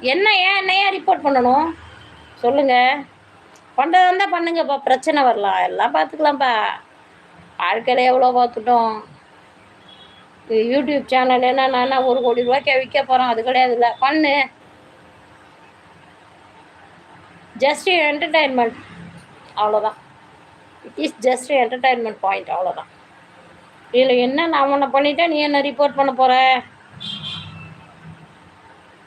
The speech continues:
இது கூட சின்ன பிள்ளைத்தனம் தான் இருக்கு. இரு, இரு, நான் எங்க அம்மாட்ட சொல்றேன் அப்படின்ன மாதிரி, உன்னை ரிப்போர்ட் பண்றேன் இரு அப்படின்ன மாதிரி.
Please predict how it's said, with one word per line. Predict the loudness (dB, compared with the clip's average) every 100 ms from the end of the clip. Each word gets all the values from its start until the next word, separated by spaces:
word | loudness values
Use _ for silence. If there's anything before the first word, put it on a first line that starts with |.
| -20 -20 -20 -16 -2
இது | 2 2
கூட | 2 0 2
சின்ன | 2 2
பிள்ளைத்தனம் | 2 0 2 0 0
தான் | 2 2
இருக்கு. | 0 -2 -4
இரு, | -2 0
இரு, | 0 0 -2 -8 -14 -2
நான் | 0
எங்க | 2
அம்மாட்ட | 0 0 0 2
சொல்றேன் | 2 2 2
அப்படின்ன | 2 2 2
மாதிரி, | 2 2 2 2 2 0 -10 -20 -18 -2
உன்னை | 0 2 0
ரிப்போர்ட் | 2 0 2
பண்றேன் | 0 2 2
இரு | 4 4
அப்படின்ன | 4 0 0 -4
மாதிரி. | -6 -8